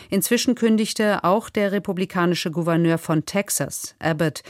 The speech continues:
einen Einsatz der Nationalgarde in dem Bundesstaat an.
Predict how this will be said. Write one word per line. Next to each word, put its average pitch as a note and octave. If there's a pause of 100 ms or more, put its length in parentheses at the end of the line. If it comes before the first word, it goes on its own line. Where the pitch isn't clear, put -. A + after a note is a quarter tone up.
(260)
einen D#3+
Einsatz E3
der D#3+
Nationalgarde C#3+
in D3+
dem D#3
Bundesstaat C#3+
an. C#3